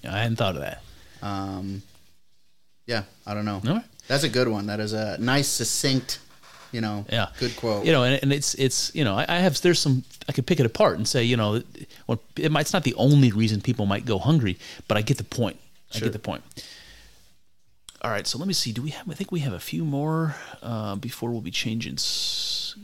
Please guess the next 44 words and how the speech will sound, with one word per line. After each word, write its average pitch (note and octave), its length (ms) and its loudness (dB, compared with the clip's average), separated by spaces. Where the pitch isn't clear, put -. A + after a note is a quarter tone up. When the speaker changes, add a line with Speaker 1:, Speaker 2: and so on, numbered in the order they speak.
Speaker 1:
yeah, A#1+ 560 -10
we - 60 -8
got - 120 -2
a - 40 -6
couple G#2+ 420 -2
more G#2 300 -2
here. G2+ 140 -8
So G#2+ 180 -2
let's, - 440 -2
let B2 80 -6
me C3 80 0
just - 180 -6
push - 180 -4
through. G#2 220 -4
I D3 100 0
did F3+ 160 0
skip D3 260 0
one. C#3 200 2
I'm A2 100 0
not B2+ 160 0
gonna, A#2 200 -2
I A#2 60 -6
think C#3 180 -2
I'm A2 120 4
gonna G#2+ 160 -2
leave A2+ 200 2
it G#2 200 0
in F#2+ 160 -4
the E2+ 60 -8
dark. - 340 -4
I G#2 80 -2
wanna A#2+ 140 4
read A2+ 160 4
this G2+ 180 0
one, D2+ 100 -4
though. A1 100 -4
Speaker 2:
Fuck - 280 -2
that G2+ 220 -6
quote. F#2+ 360 -8
Speaker 1:
All - 80 -2
right, G2+ 40 0
here A#2 100 4
we A#2+ 60 4
go. G#2 140 -2